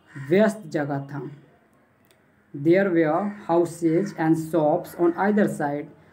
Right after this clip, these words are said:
वहाँ पे लंदन ब्रिज के पास क्या था? दोनों side, इधर भी और उधर भी, दोनों side में घरें थे और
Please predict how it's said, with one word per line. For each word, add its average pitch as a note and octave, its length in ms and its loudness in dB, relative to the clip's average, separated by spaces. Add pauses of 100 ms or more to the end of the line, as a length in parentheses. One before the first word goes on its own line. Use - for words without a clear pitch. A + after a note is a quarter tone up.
(160)
वहाँ D#3 180 2
पे E3+ 120 -2
लंदन E3+ 320 6
ब्रिज E3+ 200 2
के G3 100 -2
पास F3+ 260 0
क्या F#3+ 160 0
था? G#3+ 140 -2
दोनों G3 440 2
side, F3 380 0 (340)
इधर F3 300 2
भी A3 160 0
और G3 180 4
उधर E3 340 2
भी, F#3 120 0
दोनों E3 300 4
side E3 220 2
में A3+ 240 4 (360)
घरें D#3 440 0
थे B3+ 280 -2 (500)
और A3+ 300 0